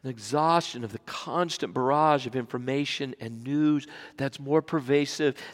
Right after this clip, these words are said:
than ever in the history of humanity. For some, it's that. There's just too much input, and we're like, "You've got to be kidding me." For others, the cultural coma is,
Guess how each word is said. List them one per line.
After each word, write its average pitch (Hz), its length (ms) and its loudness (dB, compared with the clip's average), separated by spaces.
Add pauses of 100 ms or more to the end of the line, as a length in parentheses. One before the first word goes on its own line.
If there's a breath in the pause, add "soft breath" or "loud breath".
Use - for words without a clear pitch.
than 127 240 -4
ever 156 300 4
in 127 180 -4
the 120 80 -4
history 147 540 -2
of 123 200 -2
humanity. 113 880 -4 (800 soft breath)
For 175 120 8
some, 233 240 6
it's - 160 6
that. 156 320 4
There's 147 160 -6
just - 180 -10
too - 160 -6
much 220 300 4
input, 143 400 4
and 135 80 -8
we're 131 60 4
like, 127 220 2
"You've 131 160 -8
got - 280 4
to 123 60 -14
be 104 200 -10
kidding 101 420 -10
me." 76 120 -20 (1120 loud breath)
For 190 160 10
others, 214 300 8
the 160 100 0
cultural 185 560 6
coma 185 380 4
is, 160 320 6